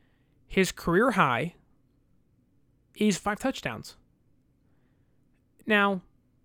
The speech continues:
that in itself isn't drastically awful, but when you compare it to Travis Kelce, who, and I get different quarterbacks, different systems, uh, different scheme, like, a different version of N F L football than what the Niners play.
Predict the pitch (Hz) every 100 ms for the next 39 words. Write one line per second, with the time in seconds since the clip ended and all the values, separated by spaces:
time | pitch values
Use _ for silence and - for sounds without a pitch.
0 | _ _ - 185 254 269 254 247 - -
1 | 233 220 - 220 202 208 185 _ _ _
2 | _ - 170 165 180 180 175 - 170 165
3 | 156 156 143 - - - _ _ - 160
4 | 151 196 208 196 196 - 208 226 185 175
5 | 151 - 214 214 - 190 180 175 170 151
6 | 175 202 170 - _ _ _ - - -
7 | 185 180 170 170 165 - _ _ - 143
8 | 135 - 185 - 180 170 165 151 - _
9 | _ _ _ - - 131 139 - - -
10 | 180 175 170 175 143 - - 170 160 151
11 | 226 254 214 160 185 190 - 180 165 170
12 | 175 - 170 - 147 147 156 160 151 160
13 | 156 139 - 135 71